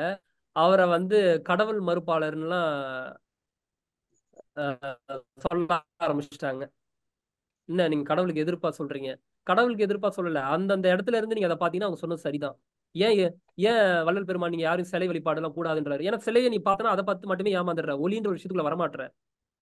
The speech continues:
அதனாலதான் சொல்றாரு. அப்போ கோயில் அவசியமான அவசியம் வச்சுக்குங்க.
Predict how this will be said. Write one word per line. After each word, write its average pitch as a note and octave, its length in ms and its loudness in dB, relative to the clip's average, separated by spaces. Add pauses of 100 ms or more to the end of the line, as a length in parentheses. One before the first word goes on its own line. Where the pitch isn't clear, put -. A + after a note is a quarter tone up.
(800)
அதனாலதான் E3+ 340 2
சொல்றாரு. E3 300 -2 (160)
அப்போ D3+ 200 -12
கோயில் F3+ 340 -2
அவசியமான F3+ 480 -4
அவசியம் F#3 360 -4
வச்சுக்குங்க. D#3+ 420 -4